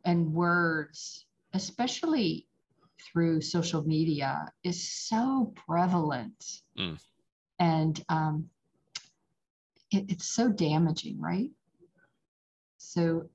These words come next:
Speaker 1: I think in our world too, as we look at social media as a vehicle for us to grow our businesses,
Speaker 2: Mm-hmm.
Speaker 1: um,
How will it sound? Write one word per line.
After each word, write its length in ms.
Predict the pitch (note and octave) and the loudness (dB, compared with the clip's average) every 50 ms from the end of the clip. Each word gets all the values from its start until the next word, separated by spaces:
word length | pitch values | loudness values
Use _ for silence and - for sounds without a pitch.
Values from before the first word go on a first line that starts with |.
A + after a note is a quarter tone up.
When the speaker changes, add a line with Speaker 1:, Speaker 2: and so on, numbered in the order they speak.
| _ _ _ _ _ _ - | _ _ _ _ _ _ 0
Speaker 1:
I 100 | F#3 F#3+ | 0 0
think 340 | - - B3+ C#4 F4 - - - - - | 2 0 0 0 2 2 0 -2 0 0
in 200 | - F#3 F3 E3+ | 2 4 4 4
our 320 | - - F3+ F#3+ A3 B3 A#3 | 4 4 4 4 4 4 4
world 340 | F3 E3+ D#3+ D#3 E3 E3+ - | 4 2 2 0 0 -4 -6
too, 460 | - - B3 B3 F#3 D#3+ D#3+ D#3+ D#3+ - | -4 0 0 2 2 2 0 -2 -2 0
as 260 | E3 E3+ E3+ E3 E3 E3+ | 0 0 2 0 2 2
we 180 | F3 E3+ E3+ | 2 4 4
look 380 | E3+ E3+ E3+ F3+ F#3 F3+ - - _ | 4 4 2 2 0 -2 -6 -6 _
at 300 | - E3+ E3 D#3 - - _ _ | 0 0 0 0 -4 -8 _ _
social 420 | - - - F3 E3+ E3+ F3 E3 | -10 -2 0 0 0 2 2 0
media 520 | D#3+ E3 D#3+ E3 D#3+ E3 D#3 D3+ D3 D3 - - | 0 2 0 0 0 0 0 0 0 -2 -2 -2
as 400 | D#3 D#3 D#3+ D#3 D#3 - - - _ _ - - _ _ _ | 0 0 0 -2 -6 -8 -14 -20 _ _ -20 -20 _ _ _
a 140 | E3+ E3+ D#3+ | 0 2 2
vehicle 640 | D#3 D#3+ F3 F3 E3+ F3 E3+ E3+ F3 D#3+ D3+ D3+ D#3 | 4 4 4 4 4 4 2 2 0 0 2 0 0
for 440 | D3+ - D#3+ D#3 D3 D3 C#3+ - - | -2 -2 -2 0 2 2 0 2 0
us 220 | D#3 D#3 D#3+ - - | 0 0 -2 -4 -8
to 100 | - D3+ | -8 -4
grow 280 | D#3+ E3+ E3 D#3 D3+ | 0 0 2 2 2
our 120 | D3 D3 D3+ | 0 0 0
businesses, 720 | F3 E3+ F3 E3+ F3+ D#3+ D3+ - D3+ C#3 - - E3 - - _ _ _ _ - | 0 0 0 2 0 -2 -4 -4 -6 -8 -8 -8 -10 -14 -18 _ _ _ _ -8
Speaker 2:
Mm-hmm. 360 | A2+ G2+ F#2 F#2 F#2+ G#2+ C3+ E3 | -8 -6 -6 -6 -6 -4 0 0
Speaker 1:
um, 320 | E3 D#3+ E3 D#3+ D#3 D#3 | 2 2 2 0 0 -2